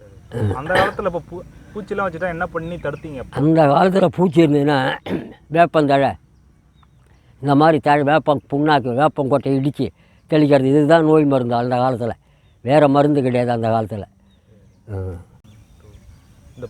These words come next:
Speaker 1: பொன்னி நெல்லோட வயசு என்ன தாத்தா?
Speaker 2: இதனுடைய வயசு நூத்தி நாப்பத்தஞ்சு நாள். நூத்தி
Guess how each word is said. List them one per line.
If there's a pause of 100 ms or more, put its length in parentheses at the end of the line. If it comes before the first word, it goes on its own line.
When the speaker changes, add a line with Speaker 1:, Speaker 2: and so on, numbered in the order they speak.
Speaker 1:
பொன்னி
நெல்லோட (120)
வயசு
என்ன
தாத்தா? (240)
Speaker 2:
இதனுடைய
வயசு (100)
நூத்தி (100)
நாப்பத்தஞ்சு (100)
நாள். (760)
நூத்தி